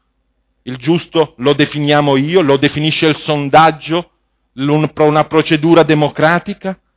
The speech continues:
Le cose giuste sono giuste perché la maggioranza alza la mano e dice che una cosa è giusta? No. La Bibbia dice che ciò che è giusto è giusto perché Dio dice che è giusto.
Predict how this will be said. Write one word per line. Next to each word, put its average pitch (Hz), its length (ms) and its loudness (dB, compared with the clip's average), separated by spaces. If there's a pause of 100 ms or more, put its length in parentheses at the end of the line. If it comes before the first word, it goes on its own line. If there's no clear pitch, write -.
(260)
Le 139 140 -2
cose 165 260 0
giuste 175 360 0
sono 156 260 -2
giuste 175 320 -4
perché 160 260 -4
la 156 100 0
maggioranza 156 640 0
alza 160 220 -2
la 147 100 0
mano 165 260 -2
e 175 60 -2
dice 170 300 -4
che 175 60 -10
una 160 140 -2
cosa 165 200 -4
è - 20 -2
giusta? 175 580 -4 (380)
No. 175 380 -2 (640)
La 196 120 2
Bibbia 320 240 2
dice 233 280 0
che 180 100 -2
ciò 269 160 0
che 233 140 -2
è 196 60 -4
giusto 180 500 0
è 175 100 4
giusto 185 460 -2
perché - 560 -2
Dio 285 420 2
dice 254 340 -2
che 233 140 -4
è 202 40 -4
giusto. 226 600 0